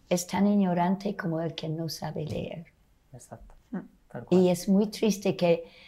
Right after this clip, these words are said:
Speaker 1: ahora es tan fácil. Yo también, yo sé que a mí me encantan las redes sociales, me encanta el YouTube, el, y para ellos es todo.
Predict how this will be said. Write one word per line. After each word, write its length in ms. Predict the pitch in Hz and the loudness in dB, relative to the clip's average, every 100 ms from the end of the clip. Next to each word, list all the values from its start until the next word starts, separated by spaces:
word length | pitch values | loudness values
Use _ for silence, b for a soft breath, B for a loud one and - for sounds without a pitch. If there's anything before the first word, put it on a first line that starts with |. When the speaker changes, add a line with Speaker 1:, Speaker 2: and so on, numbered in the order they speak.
| b b | b b
Speaker 1:
ahora 400 | 175 185 202 208 | 6 8 8 6
es 140 | 196 | 4
tan 220 | 180 180 | 2 2
fácil. 460 | - - 208 - 180 | 2 -2 0 2 4
Yo 180 | 196 226 | 4 2
también, 480 | 233 226 - 214 151 | 0 0 2 2 4
yo 220 | 185 196 | 4 4
sé 280 | - 523 381 | 2 2 2
que 180 | 175 - | 0 2
a 80 | 170 | 2
mí 160 | 175 | 4
me 120 | 190 | 4
encantan 640 | 196 185 185 339 - 147 139 | 4 0 -2 -4 -2 -2 0
las 340 | - 160 160 156 | 2 2 2 2
redes 320 | 165 160 165 | 0 2 0
sociales, 720 | 170 147 - 170 190 180 - | -2 -4 2 4 4 2 -2
me 60 | 151 | -6
encanta 360 | 147 160 156 | -2 -2 0
el 100 | 160 | 0
YouTube, 720 | 156 151 - 220 214 196 165 | 0 -2 -4 0 2 2 2
el, 280 | 160 160 160 b b b b b b b _ _ | 0 -2 -6 b b b b b b b _ _
y 120 | 202 | 2
para 240 | - 160 170 | 4 4 6
ellos 540 | 180 214 233 339 - - | 6 6 4 2 -4 -2
es 200 | 190 - | -2 -2
todo. 380 | 208 254 131 | -2 -2 -8